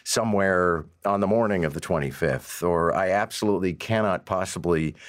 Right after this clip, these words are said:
miss Christmas with my mother. Um, it's okay. You know, something we realized in my family, my dad,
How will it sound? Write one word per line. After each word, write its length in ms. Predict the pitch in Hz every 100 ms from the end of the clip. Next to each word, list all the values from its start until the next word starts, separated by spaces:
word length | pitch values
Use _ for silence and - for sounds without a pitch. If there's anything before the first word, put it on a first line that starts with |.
| -
miss 300 | 98 101 95
Christmas 720 | - 107 101 101 85 - -
with 440 | 78 85 80 - -
my 200 | 82 80
mother. 440 | 90 104 82 67 - - - - - _ -
Um, 520 | 104 101 101 98 98 _ _ _ _
it's 160 | 127 -
okay. 420 | 156 151 139 65 - _ _ _ _ _ _ _ -
You 60 |
know, 100 | 110
something 540 | 104 156 156 170 123 85 - - - _ -
we 260 | 120 113 143
realized 380 | 139 107 98 110
in 40 |
my 140 | 131 170
family, 580 | 131 110 101 90 85 - _ _ - _ _
my 360 | 98 95 92 87
dad, 800 | 80 110 127 95 82 87 85